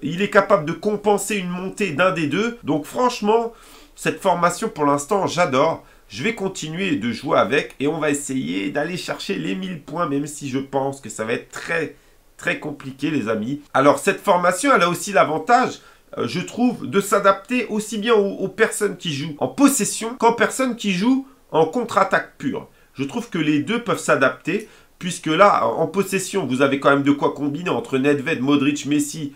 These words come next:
Suarez et Mbappé, euh, Cambiasso d'ailleurs, il est bon, et en, en contre-attaque, avec cette défense solide, euh, de, des, des sept, des sept derrière, hein, la, la ligne de quatre et la ligne de trois,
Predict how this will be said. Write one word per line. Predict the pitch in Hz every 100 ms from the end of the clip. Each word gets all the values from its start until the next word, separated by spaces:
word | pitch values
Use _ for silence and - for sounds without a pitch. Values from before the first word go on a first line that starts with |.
| -
Suarez | - 147 151 135
et | 131
Mbappé, | 131 - 190 214 - - - -
euh, | 98 95
Cambiasso | - 120 107 92 -
d'ailleurs, | 101 95 120 101
il | 92
est |
bon, | 95 190 - - - -
et | 233 214
en, | 147
en | 139 123 143
contre-attaque, | 151 139 131 143 220 175
avec | 160 175
cette | 175 135
défense | 175 175 175 147
solide, | - 190 190 196 147 - - -
euh, | 55 - -
de, | - 110 196 180
des, | 139 175
des | 139 185
sept, | - 240 233 - -
des | 147
sept | 143 - 139
derrière, | 139 113 214 156
hein, | 139 113
la, | 113 113
la | 120 123
ligne | 151
de | 135
quatre | 139 170 127
et |
la | 120 123
ligne | 135
de | 120
trois, | 117 143 - -